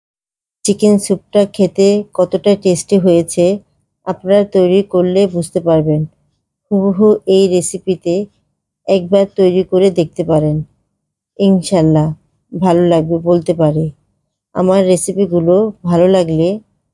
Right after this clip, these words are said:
আমার চ্যানেলটাকে subscribe করে রাখবেন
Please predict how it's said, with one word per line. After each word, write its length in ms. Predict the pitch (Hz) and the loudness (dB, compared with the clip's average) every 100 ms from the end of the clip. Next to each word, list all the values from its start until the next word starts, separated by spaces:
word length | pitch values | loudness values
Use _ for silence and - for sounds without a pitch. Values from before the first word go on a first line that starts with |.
| _ _ _ - | _ _ _ -4
আমার 220 | 185 190 | 0 0
চ্যানেলটাকে 640 | 190 175 180 175 185 185 | 0 0 0 -2 -2 0
subscribe 480 | 196 185 165 - 190 190 | 0 -2 -2 -2 -2 0
করে 240 | 180 170 185 | 0 2 2
রাখবেন 420 | 170 151 156 147 | 2 0 -2 -4